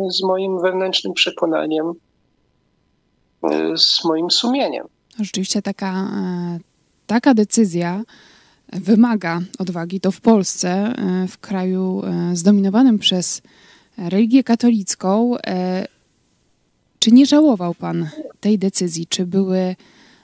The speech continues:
Speaker 2: e, takie rzeczy, które może pana, e, początkowo przygniotły, kiedy powiedział, e, pan publicznie o tym, że pan odchodzi?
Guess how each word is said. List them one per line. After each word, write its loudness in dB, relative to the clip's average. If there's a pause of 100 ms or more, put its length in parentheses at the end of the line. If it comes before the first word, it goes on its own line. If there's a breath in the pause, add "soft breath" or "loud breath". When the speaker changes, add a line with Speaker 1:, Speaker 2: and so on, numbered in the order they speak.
(120)
Speaker 2:
e, -2
takie 4
rzeczy, 2
które -4
może -2
pana, -4
e, -6
początkowo 0
przygniotły, 2
kiedy -4
powiedział, -6 (500 soft breath)
e, -4
pan 2
publicznie -2
o -4
tym, -6
że -6
pan -6
odchodzi? -8